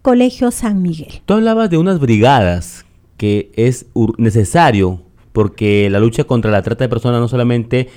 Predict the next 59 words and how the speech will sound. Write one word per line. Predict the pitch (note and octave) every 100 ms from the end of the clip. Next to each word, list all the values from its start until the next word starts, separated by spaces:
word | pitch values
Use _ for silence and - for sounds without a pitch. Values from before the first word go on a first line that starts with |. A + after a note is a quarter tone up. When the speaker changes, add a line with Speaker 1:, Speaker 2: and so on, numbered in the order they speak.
| -
Speaker 2:
radica | G2 G#2 A2
en | A#2+
los | A2
padres | - A2 A2 A2+ -
y |
madres | G#2 G#2
de | G#2+
familia, | G#2+ G#2+ A2+ B2+ - -
sino | G2+
también | G#2 A2 A#2 C3+ - - -
el | G2+
entorno, | G2 F#2+ C#3 A#2 G2 F2+ -
los, | F2+ - -
eh, | F2+ F2
los | F2 F2 F2
docentes, | F2 - C#3 C3 A2+ A#2+ A2+ A2 G#2
los | A#2 G#2+ -
otros | B2 A2+ A2+
padres | - A2 A2
y | G#2+
madres | G2+ G#2
de | G2+
familia. | F#2 F#2+ C#3+ C3 A#2+ A#2+ - -
¿Cómo | - G#3
es | G#3
Speaker 1:
Exacto. |
Speaker 2:
eso | G3 G3
de |
las | E3 C3
brigadas? | A#2+ A#2 G#2 F#2
¿Cómo | - D3+
se | C#3+
viene | B2+
trabajando? | C3 A#2 G2+ G#2+ G2+
¿Cómo | F#2+ B2+
se | C3
debe | A#2 A2+
trabajar? | G2+ F2+ F#2+ F2+
Speaker 1:
Exacto. | A#3+ - B3 A3 G3+
Ha | A3+
sido | C#4+ C#4+
una | D#4+
experiencia | E4 A#3 B3 B3+ C4+
bastante | B3 A3+ A3 A#3 B3
interesante. | B3 A#3+ G3+ - C4+ B3+ B3 A#3+ A#3+ B3+
Eh, |
lo | A3+ G#3
compartí | G#3 G3+ G3 G3 - B3+
hace | B3 A#3+ B3+
unos | A3+ A3+ A3
días | A#3 A3+
con | - G#3+
especialistas | A3 A#3 A3+ G3 G#3 A3+
de | A3
la | G#3+
Dirección | F#3+ F3+ F#3 A3
Regional | G#3 A3+ A3 G#3+
de | A3
Educación | A3+ G#3+ F#3+ - A#3+ A#3+